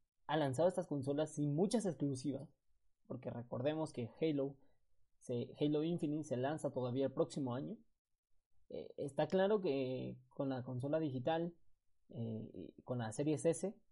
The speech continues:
¿verdad? Eh, Xbox ap-, apuesta más por el Game Pass,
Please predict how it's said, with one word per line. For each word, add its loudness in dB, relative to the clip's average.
¿verdad? -2
Eh, -4
Xbox 2
ap-, -6
apuesta 0
más -2
por 2
el 0
Game 2
Pass, -14